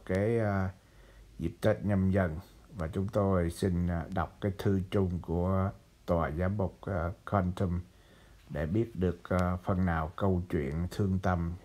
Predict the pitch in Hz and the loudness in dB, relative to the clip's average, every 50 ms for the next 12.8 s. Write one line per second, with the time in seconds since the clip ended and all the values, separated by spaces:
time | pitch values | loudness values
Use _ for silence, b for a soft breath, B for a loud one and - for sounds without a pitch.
0 | B B - - - 80 78 87 - 80 82 87 95 92 85 78 82 92 87 85 | B B -12 -6 -4 -4 -4 -4 -4 -4 -2 0 0 0 0 0 -2 -2 -2 -2
1 | 95 101 90 - - B B B B B B B B B B B B B B B | -2 -2 -2 -4 -6 B B B B B B B B B B B B B B B
2 | B B B - - 95 98 95 - 151 165 185 185 147 123 117 127 123 - 143 | B B B -10 -4 -4 -4 2 2 4 4 6 6 6 6 4 4 4 4 2
3 | 147 147 - 131 127 120 113 98 98 101 - - - 120 127 127 - - - - | 2 4 6 8 8 8 8 6 2 -2 -4 0 2 2 2 2 0 -6 2 6
4 | 135 127 120 107 - - 95 87 104 120 120 120 123 127 123 117 110 110 104 98 | 6 8 8 6 4 2 2 2 2 2 2 4 4 6 6 6 4 4 4 4
5 | 95 104 110 117 - - - - - _ _ - - 117 117 127 143 - - - | 4 2 2 0 -4 -8 -14 -20 -20 _ _ -2 2 4 4 4 2 0 -6 -14
6 | - - - - 104 90 104 120 120 - 139 120 101 95 90 95 95 76 90 92 | -20 -18 -4 0 0 2 2 0 2 4 4 4 4 4 2 0 -2 -2 0 0
7 | 92 82 76 - - - 104 110 127 131 - - - - 110 101 98 95 92 95 | 2 2 0 -4 -4 0 2 4 4 4 2 -2 0 2 2 2 2 2 2 2
8 | 92 85 - - - - - 98 104 104 98 90 - 98 98 101 95 95 95 87 | 2 0 0 -4 -8 -8 -4 -2 0 0 0 0 0 2 2 4 2 2 0 -2
9 | - - - _ - 123 117 110 107 107 104 101 107 101 101 104 92 85 80 65 | -4 -8 -16 _ 2 2 2 4 2 2 2 2 2 4 4 2 2 0 0 -2
10 | 62 69 87 101 98 101 120 127 - - 104 85 82 80 - - - - - b | -2 -2 0 2 4 4 2 2 2 2 2 2 2 -2 -6 -10 -16 -20 -20 b
11 | b b b b b b b b b b b b b b b b - - - 139 | b b b b b b b b b b b b b b b b -20 -4 2 4
12 | 147 151 147 143 135 - - 113 120 123 123 127 120 - 85 80 | 6 8 8 6 4 4 4 6 6 8 6 6 4 2 -2 -6